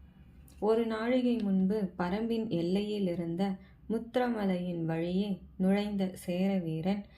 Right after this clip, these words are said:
வேழக்காட்டில் செல்கையில் இரண்டு பரம்பு வீரர்கள் ம-, வழி மறைத்து, "யார் நீ? எங்கு செல்கிறாய்?" என்று கேள்வி எழுப்பினர். "சேர நாட்டின் தூதுவன் நான். பரம்பின் த-,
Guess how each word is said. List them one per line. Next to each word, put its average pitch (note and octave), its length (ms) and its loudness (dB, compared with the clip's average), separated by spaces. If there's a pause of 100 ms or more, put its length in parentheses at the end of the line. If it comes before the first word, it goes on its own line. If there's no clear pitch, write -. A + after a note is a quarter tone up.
(360)
வேழக்காட்டில் G#3 800 0
செல்கையில் F3 720 -4 (320)
இரண்டு A#3 380 2
பரம்பு G3 440 0
வீரர்கள் F3 540 -4
ம-, F3+ 200 -2 (320)
வழி F#3 320 2
மறைத்து, F3+ 580 -4 (520)
"யார் G#3+ 340 0
நீ? A#3+ 220 0 (200)
எங்கு G3+ 360 0
செல்கிறாய்?" G#3 520 -2 (160)
என்று F#3 400 -2
கேள்வி F#3+ 420 0
எழுப்பினர். E3+ 540 -6 (680)
"சேர C4 420 2
நாட்டின் G3 500 0
தூதுவன் F3+ 480 0
நான். E3 300 -6 (400)
பரம்பின் G#3 520 0
த-, F3+ 260 -2